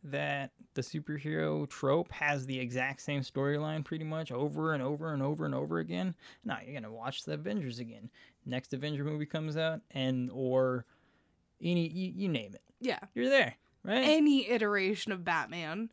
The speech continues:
Speaker 1: Any iteration of Batman.
Speaker 2: <laughs>
Speaker 1: You're there, right? So it doesn't really even matter.
Speaker 2: Yeah. Before we go,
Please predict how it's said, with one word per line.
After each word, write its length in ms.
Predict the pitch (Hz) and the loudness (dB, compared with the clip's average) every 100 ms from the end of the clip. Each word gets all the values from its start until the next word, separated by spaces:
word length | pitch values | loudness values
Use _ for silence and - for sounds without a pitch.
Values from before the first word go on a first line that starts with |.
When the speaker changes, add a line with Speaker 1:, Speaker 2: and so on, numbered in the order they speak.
| - - | -14 -8
Speaker 1:
Any 220 | 262 294 | -4 0
iteration 400 | 294 294 285 254 | 4 6 6 4
of 40 | 254 | 4
Batman. 480 | 262 240 190 240 233 294 - | 4 4 6 6 8 6 10
Speaker 2:
<laughs> 180 | 359 - | 8 8
Speaker 1:
You're 100 | 311 269 | 6 8
there, 260 | 247 165 - _ - - | 8 6 -2 _ -18 0
right? 300 | 196 226 - - _ | 4 4 0 -12 _
So 160 | - | 2
it 60 | 226 | 4
doesn't 200 | 196 175 | 4 2
really 220 | 165 143 | 0 0
even 160 | 135 123 | -4 -4
matter. 260 | 110 123 | 0 2
Speaker 2:
Yeah. 180 | 220 - - _ _ _ _ _ _ _ _ - | 2 -2 -10 _ _ _ _ _ _ _ _ -2
Before 460 | 269 - 330 349 | -2 2 4 4
we 140 | 339 294 | 4 2
go, 500 | 214 180 107 92 | 4 2 2 -6